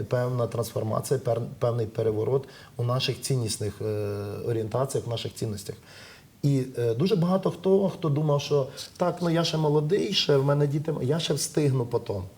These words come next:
Я зараз, мені треба там бізнес, робота, реалізація». Це змінилось. Кожен зрозумів, що нема завтра,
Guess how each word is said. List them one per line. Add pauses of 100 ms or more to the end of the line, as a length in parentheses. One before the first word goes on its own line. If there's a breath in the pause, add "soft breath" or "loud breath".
(280 loud breath)
Я
зараз,
мені
треба
там
бізнес,
робота,
реалізація». (1080 loud breath)
Це
змінилось. (140)
Кожен
зрозумів,
що
нема
завтра,